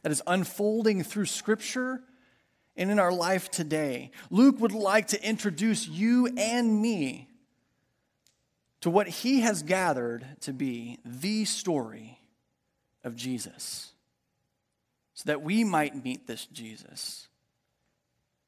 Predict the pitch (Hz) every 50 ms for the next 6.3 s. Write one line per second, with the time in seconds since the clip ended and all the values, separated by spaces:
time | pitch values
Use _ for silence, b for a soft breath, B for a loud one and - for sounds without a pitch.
0 | _ _ _ _ - - 131 143 156 160 151 143 131 123 123 131 175 208 233 208
1 | - 175 170 160 139 139 143 139 123 117 101 - 107 107 - - - - - -
2 | - _ _ _ _ _ _ _ _ _ _ _ _ _ _ _ _ _ _ _
3 | _ _ _ _ _ _ _ _ _ _ _ _ _ _ _ _ _ _ _ _
4 | _ _ _ _ _ _ _ - 135 139 147 143 127 - 131 - - 131 123 123
5 | 120 - 123 131 127 127 - - 117 117 120 117 117 - 120 120 - 104 175 -
6 | - - - 113 117